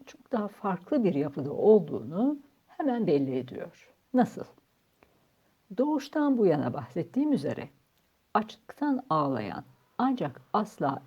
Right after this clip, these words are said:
et ve türevlerinin suyunu dahi içemeyen, yemeyen bir bebeklik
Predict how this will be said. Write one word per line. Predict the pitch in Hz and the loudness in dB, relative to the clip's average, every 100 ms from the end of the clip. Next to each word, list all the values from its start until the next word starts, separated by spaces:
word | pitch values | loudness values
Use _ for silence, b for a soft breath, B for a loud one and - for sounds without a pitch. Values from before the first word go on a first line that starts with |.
| - 269 | 0 2
et | 277 202 | 2 2
ve | 156 - | -4 -4
türevlerinin | - 160 147 151 147 147 180 220 B B _ | -4 -4 -2 -4 -4 -4 -4 -4 B B _
suyunu | - - 285 294 311 | -16 0 2 4 2
dahi | 254 196 165 - - | 2 0 -4 -8 -8
içemeyen, | - - 254 208 147 147 190 233 | -14 -2 0 0 -2 -2 -2 -2
yemeyen | 202 220 208 170 208 190 | 2 2 2 -2 -2 0
bir | 175 127 | 0 0
bebeklik | 147 143 - 160 214 | 0 -2 -4 -2 -2